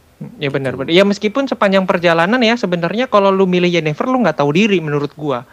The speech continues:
Speaker 1: Karena kan udah berkali-kali ya si Yennefer, Yennefer ini di ghosting gitu sama si Geralt. Dari,
Speaker 2: <laughs>
Speaker 1: bahkan dari, apa, dari The Witcher satu dan The Witcher dua ada tuh momen Yennefer di ghosting gitu, tapi tetap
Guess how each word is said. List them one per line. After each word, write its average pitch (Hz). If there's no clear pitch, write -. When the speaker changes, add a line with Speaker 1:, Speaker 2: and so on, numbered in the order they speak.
Speaker 1:
Karena 190
kan 302
udah 202
berkali-kali 202
ya 202
si 196
Yennefer, 175
Yennefer 175
ini 226
di 202
ghosting 196
gitu 156
sama 151
si 147
Geralt. 156
Dari, 185
Speaker 2:
<laughs> -
Speaker 1:
bahkan 262
dari, 220
apa, 277
dari 202
The 185
Witcher 202
satu 208
dan 196
The 185
Witcher 185
dua 247
ada 349
tuh 302
momen 254
Yennefer 247
di 220
ghosting 220
gitu, 180
tapi 208
tetap 214